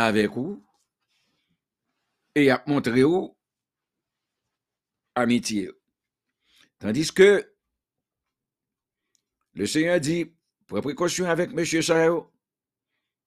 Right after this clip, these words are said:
Y ap vini nan ti bagay ke vèv yo genyen, y ap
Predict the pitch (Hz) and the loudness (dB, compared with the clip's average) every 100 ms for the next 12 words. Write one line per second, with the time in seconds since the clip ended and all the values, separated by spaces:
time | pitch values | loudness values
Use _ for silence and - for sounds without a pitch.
0 | _ _ _ _ _ _ _ _ _ _ | _ _ _ _ _ _ _ _ _ _
1 | _ _ 127 127 113 127 185 170 175 - | _ _ -2 0 0 -2 -2 -2 -4 -10
2 | - 113 120 151 165 143 156 156 160 - | -8 -4 -4 0 0 2 2 2 0 -2
3 | 151 131 107 143 131 135 143 143 135 131 | -2 -2 0 2 2 2 0 0 0 0
4 | 135 147 - _ _ _ _ _ _ _ | -2 -4 -10 _ _ _ _ _ _ _
5 | _ _ _ _ _ _ _ - - | _ _ _ _ _ _ _ -20 -20